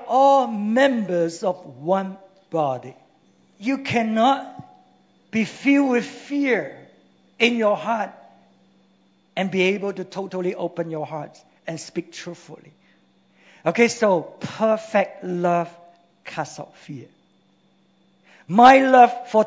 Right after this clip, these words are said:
the other person is stronger than the fear that I have.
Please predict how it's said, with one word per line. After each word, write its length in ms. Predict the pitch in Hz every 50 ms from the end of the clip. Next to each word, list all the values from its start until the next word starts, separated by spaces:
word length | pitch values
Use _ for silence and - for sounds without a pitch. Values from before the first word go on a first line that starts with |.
| - -
the 200 | 220 202 185 196
other 240 | 196 208 220 226
person 580 | 220 - - 196 180 160 - - 185 175 180 185 - - _ _ _ _ _ _ _ _ _ _ _ _ _ _ _ _ -
is 120 | 233 214
stronger 800 | - - - - - - 277 277 277 277 277 254 208 190 165 165 -
than 180 | - 196 185 190
the 120 | 156 180
fear 420 | 175 - - - 233 240 220 202 180
that 160 | 151 170 -
I 80 | - 139
have. 340 | 139 - 123 135 139 -